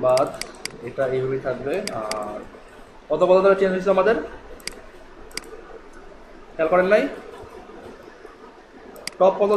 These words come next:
ছিল? টপ তো ওটাই ছিল। আর লেফট কত করছিলাম? পনেরো, আর হচ্ছে ওইটা একশো পঁয়ষট্টি হয়েছে, একশো পঁয়ষট্টি,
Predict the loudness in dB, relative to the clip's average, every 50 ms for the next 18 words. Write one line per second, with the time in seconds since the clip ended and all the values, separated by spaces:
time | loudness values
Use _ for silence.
0 | 2 2 2 2 2 0 -2 -8 -12 -16 -18 -20 -20 -20 -20 -20 -20 -20 -14 -14
1 | -14 -14 -14 -16 -16 -18 -12 -4 -2 -2 0 2 2 2 4 2 2 2 0 -2
2 | -2 -4 -6 -10 -16 -18 -20 -20 -20 -20 -20 -20 -20 -20 -20 -20 -20 -20 -16 -6
3 | -2 0 2 2 2 2 2 0 0 2 0 0 -2 -2 -4 -4 -4 -6 -6 -12
4 | -16 -16 -18 -18 -18 -18 -20 -20 -20 -20 -20 -20 -20 -20 -20 -20 -20 -20 -20 -20
5 | -20 -20 -20 -20 -20 -20 -20 -20 -20 -20 -20 -20 -20 -20 -20 -20 -20 -20 -20 -20
6 | -20 -20 -20 -20 -18 -16 -16 -16 -16 -18 -20 -20 -20 -20 -20 -20 -20 -20 -20 -18
7 | -18 -18 -12 -4 0 2 2 2 6 6 6 6 6 2 -2 -8 -14 -18 -16 -8
8 | -4 0 0 0 0 -2 -2 0 0 0 0 -2 -6 -12 -12 -12 -14 -14 -14 -14
9 | -16 -16 -16 -16 -16 -16 -16 -16 -16 -16 -16 -16 -16 -16 -14 -10 -4 -2 4 6
10 | 6 6 4 2 -2 0 0 0 0 -2 -4 -2 -2 -2 -4 -4 -10 -12 -12 -12
11 | -18 -20 -20 -20 -20 -20 -20 -20 -20 -20 -20 -20 -20 -20 -20 -20 -20 -20 -20 -20
12 | -20 -20 -20 -20 -20 -20 -20 -20 -20 -20 -20 -20 -20 -20 -20 -20 -14 -10 -10 -10
13 | -10 -8 -4 0 4 4 4 4 4 2 2 2 2 -2 -6 -8 -8 -6 -6 -2